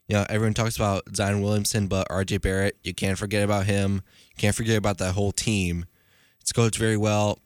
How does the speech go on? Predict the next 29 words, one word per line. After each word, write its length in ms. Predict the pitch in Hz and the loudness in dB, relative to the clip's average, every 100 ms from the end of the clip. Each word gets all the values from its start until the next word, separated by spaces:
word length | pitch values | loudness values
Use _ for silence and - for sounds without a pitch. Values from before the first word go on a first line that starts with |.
| _ _ _ - | _ _ _ -2
I 160 | 113 | 0
think 680 | 123 143 127 113 92 - - - _ _ _ _ _ _ _ _ _ _ | 0 2 2 2 -2 -10 -18 -20 _ _ _ _ _ _ _ _ _ _
once 440 | 101 123 143 - | 0 2 2 0
Duke 460 | - 101 113 123 - | -4 0 0 0 -4
starts 520 | - - 107 104 - | -4 -2 0 0 -4
playing, 640 | - - 101 104 104 104 - | -4 0 2 2 2 0 -4
similar 240 | - 131 | -2 2
to 40 | 113 | 2
what 60 | |
you're 80 | 101 | 0
saying 200 | 92 98 | 0 0
before 220 | 87 - | 0 -2
about 300 | 92 92 92 - - _ _ | -2 0 -2 -6 -18 _ _
how 160 | 104 98 | 0 2
if 80 | |
they 100 | 101 | 0
can 140 | 98 95 | -4 -2
beat 180 | 95 - | -2 -2
the 80 | |
Cavaliers, 960 | 95 104 92 95 107 92 87 87 - - _ _ _ _ _ _ _ _ _ _ | 2 2 4 2 0 0 -2 -2 -4 -8 _ _ _ _ _ _ _ _ _ _
'cause 120 | 92 | -6
that's 300 | 101 104 - | 0 0 0
a 80 | 87 | -4
different 240 | 85 95 | -4 -4
story 180 | 90 95 | -2 -2
for 120 | 92 | 0
a 20 | 90 | -2
different 240 | 87 87 | -4 -4
day. 320 | 92 98 98 | -2 -2 -2